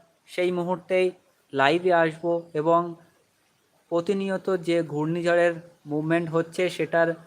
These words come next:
যে ফলাফল হবে, সেটার উপরে ভিত্তি করে আমরা আপডেট দিতে থাকব। তার জন্য চ্যানেলটিকে সাবস্ক্রাইব করে রাখুন ঘূর্ণিঝড়ের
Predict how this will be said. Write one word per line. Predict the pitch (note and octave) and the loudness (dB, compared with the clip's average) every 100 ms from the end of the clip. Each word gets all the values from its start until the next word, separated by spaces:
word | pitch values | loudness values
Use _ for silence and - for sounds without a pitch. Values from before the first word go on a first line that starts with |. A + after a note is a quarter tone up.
| _ - | _ -8
যে | D3 | -4
ফলাফল | D#3 D3+ D3+ D#3+ F3 E3 | -2 0 0 2 0 0
হবে, | D3+ D3 F3 F3 - | -2 0 0 0 -8
সেটার | - C#3+ D#3+ | -12 -4 -4
উপরে | D#3+ E3 E3+ | -2 0 0
ভিত্তি | D#3 D3+ E3+ | 0 -4 -4
করে | E3+ E3+ | 0 2
আমরা | E3 D#3+ E3 E3 - _ _ _ _ _ | 2 4 2 2 -6 _ _ _ _ _
আপডেট | D3 D3 D#3 F3+ E3 | 2 2 2 -2 -2
দিতে | E3 | -2
থাকব। | D#3+ C#3+ D3 E3 F3 E3+ _ _ _ - | 0 -2 0 0 0 -6 _ _ _ -2
তার | D3+ | -2
জন্য | D3+ E3 E3 E3 | 0 -2 -2 -4
চ্যানেলটিকে | D3+ D3+ D#3+ D#3+ E3 | -2 -2 -4 -6 -4
সাবস্ক্রাইব | D3+ C#3 - E3+ E3+ | -4 -6 -4 -6 -2
করে | E3 | -2
রাখুন | E3 D#3 F3 E3+ | 0 0 -4 -8
ঘূর্ণিঝড়ের | C#3+ D3 E3 E3 E3 E3 | -6 -4 -4 -2 0 -2